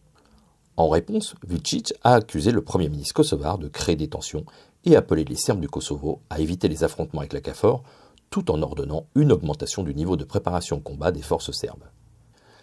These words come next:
La situation actuelle au Kosovo soulève de sérieuses préoccupations quant à la stabilité et à la sécurité de la région. Les tensions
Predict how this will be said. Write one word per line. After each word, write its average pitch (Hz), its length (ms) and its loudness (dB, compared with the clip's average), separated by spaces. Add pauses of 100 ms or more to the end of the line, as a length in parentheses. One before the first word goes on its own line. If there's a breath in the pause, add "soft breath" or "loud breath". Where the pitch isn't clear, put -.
La - 80 -8
situation - 440 0
actuelle 117 300 4
au 101 60 2
Kosovo 117 360 0
soulève 117 320 2
de 82 80 0
sérieuses 92 380 2
préoccupations - 640 -2
quant 73 100 -6
à 69 100 -4
la 71 80 -8
stabilité 73 540 -4
et 82 60 6
à 73 40 0
la 73 60 -6
sécurité - 480 -4
de 90 80 0
la 73 140 0
région. 69 320 -4 (580 loud breath)
Les - 80 -10
tensions - 380 -6